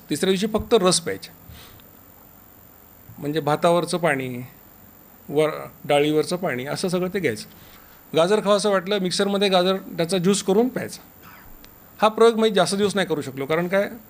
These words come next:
माझं पोट बिघडलं. कारण ते कच्चे पदार्थ खायची आपल्या शरीराला सवय नसते, त्यामुळे तो प्रयोग तिथेच थांबला. मग मला ते जनरल मोटर्स डाएट मिळालं.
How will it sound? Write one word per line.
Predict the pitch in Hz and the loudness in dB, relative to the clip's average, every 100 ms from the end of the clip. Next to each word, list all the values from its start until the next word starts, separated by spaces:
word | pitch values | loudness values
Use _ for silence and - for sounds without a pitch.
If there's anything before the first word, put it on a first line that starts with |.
| - - | -20 -10
माझं | 156 185 | -4 -4
पोट | 190 196 | 2 2
बिघडलं. | 165 127 117 123 | 2 0 -2 -8
कारण | - - - - - - - - 165 | -18 -20 -20 -20 -20 -20 -16 -8 -6
ते | |
कच्चे | 185 170 170 | 0 0 2
पदार्थ | 196 196 202 196 185 | 2 4 4 2 0
खायची | 175 190 | 2 2
आपल्या | 180 196 | 0 0
शरीराला | 190 180 190 190 | 0 0 2 2
सवय | 185 151 | 2 0
नसते, | 117 104 - - - - - - | -2 -10 -18 -20 -20 -20 -20 -6
त्यामुळे | 151 165 202 214 - | -4 -2 -4 -4 -2
तो | |
प्रयोग | 190 175 180 175 | 0 2 2 0
तिथेच | 165 165 | -4 -4
थांबला. | 113 104 101 - - - - - - - - - | -6 -10 -14 -20 -20 -20 -20 -20 -20 -20 -16 -2
मग | 208 | 2
मला | 214 220 220 | 4 4 4
ते | 226 | 4
जनरल | 196 196 220 | 4 4 6
मोटर्स | 226 214 214 202 | 6 6 4 2
डाएट | 170 156 143 | 2 0 -4
मिळालं. | 117 113 | -10 -10